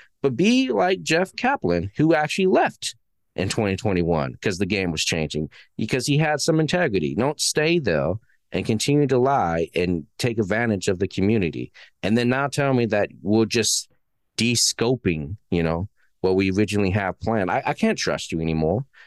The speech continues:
I don't know what it's going to be. Nobody cares about this episodic content that you're gonna drip feed that more than likely will be behind a ten dollar battle pass every other season. Like, who fuck cares, man?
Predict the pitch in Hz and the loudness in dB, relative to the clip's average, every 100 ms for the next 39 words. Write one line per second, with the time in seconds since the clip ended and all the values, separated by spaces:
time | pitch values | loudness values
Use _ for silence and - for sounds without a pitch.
0 | _ - 175 190 131 127 101 90 95 101 | _ -2 0 2 2 2 0 0 0 0
1 | 95 90 - 90 87 80 80 87 107 - | -2 -4 -2 0 0 -2 0 0 0 -2
2 | 113 135 147 - 113 98 92 90 - 82 | -2 0 0 0 -2 0 -2 -2 -2 -2
3 | - _ 87 92 185 - 98 82 - - | -4 _ -6 -2 -2 0 0 -2 -6 -4
4 | 92 87 92 92 - 76 87 87 82 76 | -4 -2 -2 -2 -4 -4 -4 -2 -2 -2
5 | 92 90 _ _ - 92 90 87 - _ | -4 -4 _ _ -4 0 0 -4 -12 _
6 | _ _ - 76 80 87 101 117 120 120 | _ _ -6 -4 -2 0 2 4 2 2
7 | 123 117 110 110 107 101 95 95 90 85 | 2 2 0 -2 -2 -2 -2 -2 -2 -2
8 | 95 95 87 80 - 98 98 101 92 90 | -2 -2 -2 -2 -4 -2 0 0 0 0
9 | 85 85 - 85 80 - - _ _ _ | -2 -2 -2 -2 -2 -4 -6 _ _ _
10 | _ _ - 90 107 123 156 160 165 175 | _ _ -4 -2 0 0 2 2 2 2
11 | 170 - 196 190 196 190 170 156 185 - | 2 0 0 0 0 0 -2 0 0 0
12 | 196 - 180 90 67 95 107 | -4 -2 -2 -2 -2 -4 -4